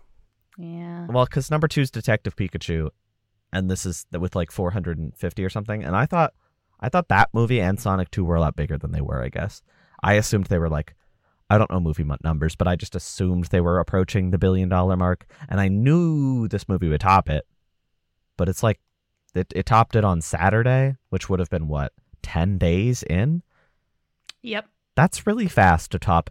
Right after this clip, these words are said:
Speaker 2: every previous video game movie ever made.
Speaker 1: Yeah.
Speaker 2: Like, it's probably going to, it is very well gonna be the highest grossing animated movie ever made.
Speaker 1: Well, consider the bangers such as Mortal Kombat,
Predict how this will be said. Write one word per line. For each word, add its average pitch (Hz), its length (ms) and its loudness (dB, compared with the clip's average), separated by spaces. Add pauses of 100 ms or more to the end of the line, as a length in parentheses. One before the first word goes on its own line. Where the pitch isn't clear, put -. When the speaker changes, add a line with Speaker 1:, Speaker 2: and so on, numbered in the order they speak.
(120)
Speaker 2:
every 90 400 0
previous 90 440 0
video 82 280 0
game 82 180 0
movie 78 300 -4
ever 76 220 -4
made. 67 340 -8 (1500)
Speaker 1:
Yeah. 160 300 -8 (200)
Speaker 2:
Like, 107 140 -6
it's - 180 -6
probably 156 260 0
going 131 240 0
to, - 160 0
it 127 180 -2
is 113 140 0
very 123 320 4
well 117 180 4
gonna 104 160 0
be 104 100 0
the 98 80 0
highest 95 420 -2
grossing 90 420 -2 (380)
animated 92 540 2
movie 71 220 -2
ever 73 180 -2
made. 60 220 -6 (720)
Speaker 1:
Well, 208 140 -2
consider 220 480 -8
the 196 100 -16
bangers 190 540 -4
such - 320 -8
as 160 540 -8 (520)
Mortal 180 300 -6
Kombat, 165 680 -8